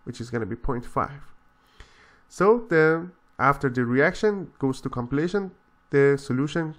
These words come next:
contains the major species, ammonia, ammonium ion, chloride, and water molecule. So initial concentration of ammonia is point fifteen divided by one, and initial concentration of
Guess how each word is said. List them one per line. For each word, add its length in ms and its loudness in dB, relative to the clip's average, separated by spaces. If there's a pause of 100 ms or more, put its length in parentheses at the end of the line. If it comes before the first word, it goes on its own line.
(160)
contains 580 -4
the 100 -4
major 340 -4
species, 680 -12
ammonia, 540 0 (440)
ammonium 360 -2
ion, 280 -2
chloride, 560 -2
and 500 -6 (480)
water 240 0
molecule. 440 0 (240)
So 200 -12
initial 320 -2
concentration 600 -2
of 120 -8
ammonia 420 2
is 360 0 (400)
point 260 2
fifteen 500 -4
divided 380 0
by 140 -2
one, 420 2 (480)
and 220 0
initial 320 -2
concentration 600 -4
of 200 -2